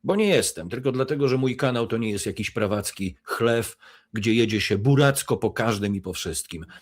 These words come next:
Zatem nie interesuje mnie Nawrocka. Interesuje mnie mechanizm i polityczna mentalność, która moim zdaniem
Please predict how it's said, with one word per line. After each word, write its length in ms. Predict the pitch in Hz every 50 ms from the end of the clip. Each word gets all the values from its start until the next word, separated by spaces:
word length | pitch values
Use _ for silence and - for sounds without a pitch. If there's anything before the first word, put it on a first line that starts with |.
| _ _ -
Zatem 360 | 110 135 127 - 131 120 113 - _ _ _ _ _ _ _ -
nie 160 | 131 143 175
interesuje 720 | - 180 180 165 151 165 160 156 147 - - 143 135 131 127
mnie 160 | 117 113 110
Nawrocka. 600 | 104 101 95 90 82 - - - - - - _ _ _ _ _ - - - - _ -
Interesuje 600 | 120 123 107 - 135 131 127 - 143 139 131 123
mnie 180 | 120 120 113 110
mechanizm 680 | 110 113 107 - 139 147 165 185 214 226 190 185 208 -
i 80 | - 127
polityczna 580 | 101 123 120 117 104 - 143 139 - - 165 156
mentalność, 1040 | 143 139 139 139 135 139 131 117 92 87 87 85 110 196 180 - - - - - _ _ _ _ -
która 300 | - - 254 247 226 214
moim 300 | 196 185 170 156 147 127
zdaniem 460 | 104 113 139 156 156 151 151 143